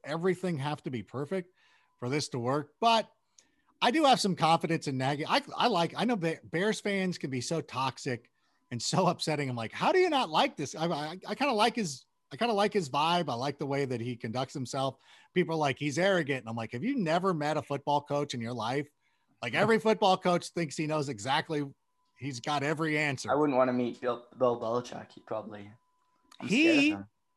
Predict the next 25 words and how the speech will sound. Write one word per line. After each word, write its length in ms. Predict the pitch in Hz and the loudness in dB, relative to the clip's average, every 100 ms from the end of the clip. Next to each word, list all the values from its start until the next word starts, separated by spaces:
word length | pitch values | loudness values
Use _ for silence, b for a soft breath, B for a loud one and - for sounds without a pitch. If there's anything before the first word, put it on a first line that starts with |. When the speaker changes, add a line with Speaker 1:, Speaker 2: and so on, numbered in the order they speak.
| _ | _
Speaker 1:
here's, 320 | - 262 127 - - | -6 -4 -4 -8 -6
I'll, 260 | 139 170 - - | -4 -4 -10 -8
I'm 80 | 156 | -2
gonna 120 | 208 | 0
tell 180 | 185 180 | 4 4
you 80 | 135 | 4
a 40 | |
secret, 420 | - 180 139 110 90 | -2 -6 -6 -8 -6
Ben. 240 | 131 104 85 _ _ _ - | -6 -6 -8 _ _ _ -10
This 140 | 135 185 | -8 -4
is 80 | 175 | -4
a 80 | |
secret. 340 | 151 160 107 95 _ 98 | -4 -4 -6 -10 _ -2
Bill 200 | 156 233 | 0 2
Belichick 540 | 156 170 190 214 220 - _ _ _ _ _ _ - | 2 2 2 2 0 -2 _ _ _ _ _ _ -4
is 180 | 135 | -2
a 60 | 139 | -2
del-, 400 | 123 107 107 120 | -6 -6 -8 -8
is 180 | 123 113 | -6 -6
a 40 | 117 | -8
delightful 720 | 92 117 104 123 147 - 131 | -8 -8 -4 -4 -4 -4 -6
human 340 | 113 123 110 | -4 -4 -6
being. 220 | 101 98 85 | -8 -10 -6
Speaker 3:
Really? 440 | 123 135 127 | 0 2 2
Speaker 1:
If 80 | 104 | 0